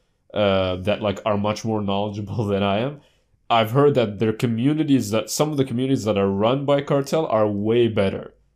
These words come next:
than the ones that are run by, like, government. It's like, because the cartel are just, they put so much money in the community to improve, like, anything from roads and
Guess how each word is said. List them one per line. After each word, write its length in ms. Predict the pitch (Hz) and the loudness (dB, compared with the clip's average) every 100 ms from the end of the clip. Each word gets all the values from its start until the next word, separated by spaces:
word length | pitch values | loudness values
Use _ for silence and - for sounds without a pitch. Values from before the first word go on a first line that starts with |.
| _ | _
than 160 | 117 107 | -4 0
the 100 | 104 | 0
ones 320 | 110 117 104 | 2 0 0
that 120 | 101 | 0
are 100 | 101 | 0
run 240 | 101 101 | 0 0
by, 120 | 98 90 | 0 -2
like, 260 | 92 90 | -2 -2
government. 540 | 101 92 92 - _ _ _ _ _ _ - | -2 -2 -6 -12 _ _ _ _ _ _ -8
It's 180 | 107 - | -6 -2
like, 240 | 113 101 104 | -2 -2 -4
because 300 | 104 120 101 | -2 0 0
the 80 | |
cartel 420 | 104 113 107 117 92 | 0 0 2 0 0
are 220 | 101 101 | 0 -2
just, 340 | 98 104 - _ _ _ - | -4 -6 -8 _ _ _ -8
they 80 | |
put 200 | 117 127 | -2 -2
so 280 | 127 - 127 | -2 0 0
much 240 | 120 113 113 | 2 -2 -2
money 300 | 110 107 90 | -2 -2 -2
in 120 | 101 | -4
the 60 | |
community 720 | 98 98 98 104 95 - - _ _ - | -4 -4 -2 -2 -4 -8 -14 _ _ -12
to 180 | - 104 | -4 -2
improve, 400 | 98 113 113 101 | -2 -2 -2 -2
like, 220 | 90 90 113 | -4 -4 -2
anything 420 | 127 143 143 101 | 2 2 0 -4
from 260 | 107 98 | -2 -2
roads 640 | 95 98 107 101 98 92 92 | 2 4 4 4 0 -2 -4
and 340 | 90 87 80 | -4 -6 -14